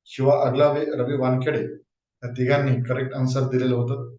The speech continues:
सर्वांनी नोट करून घ्या. यानंतर पाहूया आपला आठवा प्रश्न. या ठिकाणी सुरू आहे, उदारीकरणासाठी खालीलपैकी कोणत्या उपाययोजना केल्या जातात? प्रश्न क्रमांक आठवा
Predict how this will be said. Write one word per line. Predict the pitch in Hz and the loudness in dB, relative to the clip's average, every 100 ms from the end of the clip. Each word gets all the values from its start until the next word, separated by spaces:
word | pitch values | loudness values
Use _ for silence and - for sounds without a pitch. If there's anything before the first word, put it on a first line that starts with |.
| _ _ | _ _
सर्वांनी | 117 120 123 | -8 -4 -2
नोट | 120 120 | 0 -2
करून | 120 123 | -2 -2
घ्या. | 120 123 | 0 0
यानंतर | 127 131 135 139 143 165 156 | -2 -4 -4 -2 -2 -2 -4
पाहूया | - 139 143 139 | -6 0 2 2
आपला | 139 | -2
आठवा | 135 131 139 131 | -4 -4 -6 -6
प्रश्न. | 127 127 123 - _ _ _ _ _ _ | -6 -6 -8 -10 _ _ _ _ _ _
या | 123 | -6
ठिकाणी | 120 131 | 0 2
सुरू | 127 127 139 | 2 2 0
आहे, | 120 - - - | 0 -2 -8 -6
उदारीकरणासाठी | 127 139 151 151 135 135 131 131 127 127 - | 0 0 0 -2 -2 -2 -4 -4 -4 -8 -2
खालीलपैकी | 123 127 131 131 127 127 123 _ _ _ _ _ | 0 2 2 0 0 -4 -10 _ _ _ _ _
कोणत्या | 139 135 135 156 151 | -2 0 0 2 2
उपाययोजना | 139 135 131 127 123 131 | 0 -2 0 2 2 0
केल्या | 120 - 110 107 | -4 -4 -4 -4
जातात? | 95 98 92 - _ _ _ _ _ _ _ | -6 -10 -16 -18 _ _ _ _ _ _ _
प्रश्न | 104 - 120 | -14 -10 -8
क्रमांक | 123 117 120 117 | -2 0 2 2
आठवा | 127 120 120 - 127 123 123 | -2 -4 -6 -2 0 0 -2